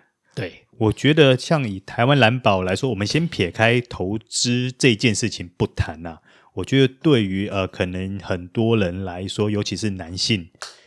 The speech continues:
Speaker 2: 以这样的分量、这样的克拉数，因为有些现场看起来应该，我觉得几十克拉都有。
Speaker 1: 是。
Speaker 2: 对，那个戴起来的话，是除了有分量以外，我相信它的存在感也非常的好。还有一点，很多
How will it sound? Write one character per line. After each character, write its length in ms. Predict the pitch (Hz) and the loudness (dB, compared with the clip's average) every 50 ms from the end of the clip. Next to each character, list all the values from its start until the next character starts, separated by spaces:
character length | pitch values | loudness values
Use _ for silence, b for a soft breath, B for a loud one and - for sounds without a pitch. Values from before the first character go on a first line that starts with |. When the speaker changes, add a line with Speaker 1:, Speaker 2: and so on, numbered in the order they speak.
| B B B | B B B
Speaker 2:
以 140 | 139 104 92 _ | -8 -8 -8 _
这 140 | - - 156 | -4 0 2
样 160 | 160 143 123 | 2 2 2
的 140 | 110 - 98 | 0 -2 -2
分 420 | - - - - 151 127 107 101 98 | -2 -2 0 4 4 4 4 2 0
量、 320 | 107 113 104 95 90 85 _ - | 2 2 2 2 0 -8 _ -4
这 100 | - 123 | -4 -2
样 60 | 110 | -2
的 80 | 104 | -2
克 160 | 98 - - 107 | -4 0 0 0
拉 140 | 104 - | 2 0
数， 100 | - - | 0 0
因 80 | 139 131 | -2 -2
为 60 | 120 | -2
有 120 | 104 92 87 | -2 -4 -4
些 240 | - - 117 120 | -2 0 0 0
现 300 | 113 - - - 139 110 | 0 -2 -2 -2 -2 -2
场 140 | - 95 90 | -2 -6 -6
看 160 | - 113 110 | -4 -4 -4
起 80 | 90 101 | -4 -4
来 60 | 95 | -8
应 140 | 104 107 113 110 | -6 -6 -4 0
该， 260 | - 110 110 110 110 - | 2 2 2 2 0 -2
我 100 | - 95 | -4 -2
觉 100 | - 113 | 2 0
得 40 | 110 | 0
几 120 | - - | 0 -2
十 140 | - - - | -8 -6 -6
克 140 | - - 98 | -2 0 0
拉 120 | 95 95 | 0 0
都 200 | 95 - 95 92 | 0 0 0 -2
有。 200 | 87 85 80 78 _ - | -2 -4 -6 -10 _ -4
Speaker 1:
是。 240 | - - - 113 - B B B B | -4 -4 -4 -4 -8 B B B B
Speaker 2:
对， 160 | - 110 107 | -2 -2 0
那 100 | 131 156 | 0 -2
个 100 | 156 135 - _ _ | -4 -4 -8 _ _
戴 200 | - 190 180 147 | -4 -2 0 0
起 180 | - - - 98 | -2 -2 -4 -6
来 60 | 90 | -2
的 80 | 87 104 | 2 4
话， 180 | 123 117 104 | 6 6 6
是 260 | 92 - - 131 113 - - | 4 2 0 -2 -2 -4 -2
除 160 | - - 127 | 4 6 6
了 80 | 139 | 8
有 100 | 123 101 | 8 6
分 300 | 82 - - 139 117 104 | 2 2 4 4 4 6
量 160 | 107 110 98 90 | 6 4 4 4
以 60 | 98 | 2
外， 100 | 104 101 | 2 4
我 140 | 92 87 87 | 2 2 0
相 180 | - - 110 | -2 -2 -2
信 160 | 107 - 98 - | -2 -2 -4 -2
它 140 | - 123 117 | 0 2 2
的 80 | - | 2
存 260 | - - - - 95 | 0 -2 -2 -2 -2
在 220 | 101 - 147 110 92 | 2 2 2 2 0
感 240 | - - 98 85 82 | -2 -8 -8 -8 -10
也 60 | 85 | -16
非 300 | - - - - 113 117 | -20 -10 -2 0 2 2
常 180 | 107 - - 92 | 2 0 -6 -10
的 80 | - | -10
好。 80 | - 95 - - | -12 -12 -4 4
还 140 | - 123 | 6 8
有 80 | 131 113 | 8 8
一 60 | 117 | 8
点， 200 | 113 - 104 - - b b b b b b b b b b b b b | 6 6 2 2 2 b b b b b b b b b b b b b
很 320 | - - 104 90 85 92 95 | -4 -2 -2 0 -2 -4 0
多 400 | - - 120 113 113 117 120 | 6 8 8 8 8 6 4